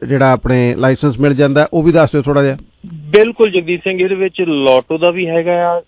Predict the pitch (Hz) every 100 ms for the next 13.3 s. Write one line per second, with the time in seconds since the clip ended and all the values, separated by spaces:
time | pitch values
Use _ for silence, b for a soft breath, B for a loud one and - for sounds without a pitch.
0 | _ _ 151 147 139 - 160 175 156 160
1 | 160 156 160 147 147 - 160 160 151 -
2 | 143 143 156 143 135 - 170 139 151 165
3 | - - 233 247 180 147 143 147 160 147
4 | 151 - - 190 190 208 202 190 - _
5 | - _ - 202 226 180 160 143 143 123
6 | 113 - 123 120 113 117 113 107 - 127
7 | 135 139 - 123 120 131 - b b -
8 | 226 - 226 214 214 220 226 220 202 175
9 | 170 208 226 214 214 202 185 202 202 196
10 | - 160 151 135 - 156 180 - 208 185
11 | 185 170 - 165 165 170 b _ 131 170
12 | 180 190 190 185 180 165 160 - 147 135
13 | 127 135 147